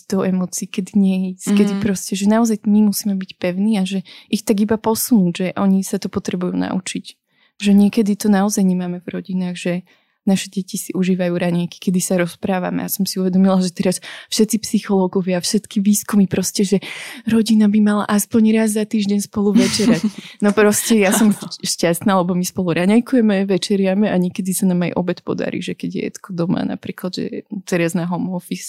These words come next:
Speaker 1: že má, nemá call, tak proste sme vtedy. Takže je to také, že oni to tak prirodzene nemajú a my im to máme dať. A Edko vždy hovorí, že vzťahy sa budujú pri dobrom jedle.
Speaker 2: Tak, to je pravda. <laughs>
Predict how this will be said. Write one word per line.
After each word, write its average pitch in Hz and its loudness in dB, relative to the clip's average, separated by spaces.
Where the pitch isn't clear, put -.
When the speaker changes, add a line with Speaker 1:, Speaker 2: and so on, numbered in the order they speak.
Speaker 1:
že 175 -6
má, 185 -6
nemá 180 0
call, 165 -2
tak - -6
proste - -10
sme 185 -4
vtedy. - -12
Takže 190 -2
je 190 0
to 196 -6
také, 196 0
že 190 0
oni 185 -2
to 196 -2
tak 190 -4
prirodzene 190 0
nemajú 180 0
a 240 0
my 190 6
im 190 4
to 196 -8
máme 180 -2
dať. 175 -6
A 190 0
Edko 214 2
vždy 202 2
hovorí, 196 4
že 185 0
vzťahy 214 0
sa 180 -2
budujú 190 2
pri 196 0
dobrom 185 2
jedle. 165 2
Speaker 2:
Tak, 180 0
to 381 -2
je 294 -2
pravda. - 2
<laughs> 302 4